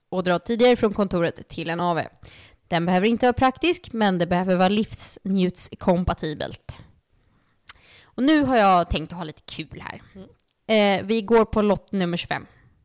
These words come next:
Speaker 1: Gerald Ganta.
Speaker 2: Mm.
Speaker 1: Mm.
Speaker 2: Mm.
Speaker 1: Och, eh, det är, eh, ja, Musse Pigg-klocka.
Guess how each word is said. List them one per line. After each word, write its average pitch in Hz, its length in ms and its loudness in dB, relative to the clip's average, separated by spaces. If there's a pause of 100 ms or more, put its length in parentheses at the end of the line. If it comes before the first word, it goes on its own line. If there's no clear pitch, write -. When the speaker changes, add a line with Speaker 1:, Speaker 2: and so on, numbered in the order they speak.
(180)
Speaker 1:
Gerald 208 300 4
Ganta. - 300 -6 (580)
Speaker 2:
Mm. 214 420 -12 (280)
Speaker 1:
Mm. 180 300 0
Speaker 2:
Mm. 226 180 -10 (840)
Speaker 1:
Och, - 540 0
eh, 208 420 4 (100)
det 214 160 2 (140)
är, 196 680 2
eh, 196 420 -2 (100)
ja, 311 120 0
Musse 311 240 4
Pigg-klocka. 233 560 0